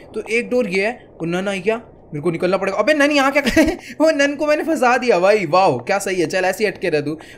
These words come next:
और यहाँ पर ये वाला door किस चीज़ का है? ओके, तो यहाँ पर कुछ password है, नन तो बताने नहीं वाली। और ये नन ऐसी अटके रहेगी तो बहुत ज़्यादा best नहीं है, हम आराम से सारा का सारा काम कर लेंगे भाई। और यहाँ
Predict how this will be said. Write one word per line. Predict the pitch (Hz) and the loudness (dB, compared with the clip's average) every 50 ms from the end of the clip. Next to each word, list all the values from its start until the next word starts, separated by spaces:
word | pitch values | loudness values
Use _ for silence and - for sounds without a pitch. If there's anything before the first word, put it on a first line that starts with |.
| - | -6
और | - 175 170 | -6 -6 -4
यहाँ | 180 196 208 220 | -2 -2 -2 0
पर | 220 254 247 | 0 0 0
ये | 226 185 175 202 | 0 -2 -2 -2
वाला | 220 233 247 247 | -2 0 -2 -2
door | 196 185 214 240 240 | 0 2 2 2 2
किस | 240 240 240 - - | 0 -4 -8 -8 -6
चीज़ | 190 156 143 - | -6 -8 -6 -4
का | 202 202 | -2 -2
है? | 190 143 117 - - - _ _ _ _ _ _ - - | -2 -2 -4 -6 -14 -20 _ _ _ _ _ _ -14 -12
ओके, | 147 156 - _ - 160 165 175 175 | -12 -12 -12 _ -8 -6 -4 -4 -4
तो | 175 208 202 202 202 | -6 -6 -6 -6 -6
यहाँ | 180 190 185 196 | -6 -6 -6 -4
पर | 196 233 | -4 -6
कुछ | 233 247 - - | -8 -8 -14 -10
password | - - 160 - - - 226 202 180 185 | -4 -2 0 0 0 -2 -2 0 0 0
है, | 190 185 | -2 -2
नन | 180 185 190 | -6 -8 -6
तो | - 220 175 | -6 -4 -2
बताने | 151 147 165 160 165 185 | -2 -2 -2 -4 -6 -6
नहीं | 196 202 | -6 -4
वाली। | 190 175 175 196 | -4 -4 -2 -2
और | 233 262 277 | -2 -4 -2
ये | 277 294 | -2 -2
नन | 262 240 240 247 | -2 -2 -2 -2
ऐसी | 226 202 202 - 247 | -2 -2 -2 0 -2
अटके | 240 240 - - 233 | -2 -2 0 0 0
रहेगी | 233 226 247 | 0 0 0
तो | 233 262 | -4 -6
बहुत | 202 160 156 175 170 | -4 -2 -2 -2 -2
ज़्यादा | 208 214 196 170 143 | 0 -2 -2 -2 0
best | 151 165 - - | -2 -4 -2 -4
नहीं | 220 240 | -6 -4
है, | |
हम | 233 214 | -4 -2
आराम | 196 185 185 202 | -2 -2 -2 -2
से | 202 220 | -6 -6
सारा | 202 208 196 208 | -2 -2 -2 0
का | 202 208 | -2 -2
सारा | 208 202 214 208 | -2 -2 -4 -2
काम | 190 196 208 208 208 | 0 -2 0 0 -2
कर | 196 175 156 | -4 -4 -2
लेंगे | 160 165 170 175 175 | -2 -4 -4 -2 -2
भाई। | 160 165 185 175 143 - - - - - - - - | -2 -2 -2 -2 -6 -8 -14 -20 -20 -20 -20 -14 -8
और | 190 175 | -6 -4
यहाँ | 175 180 196 214 226 | -2 -2 -2 0 0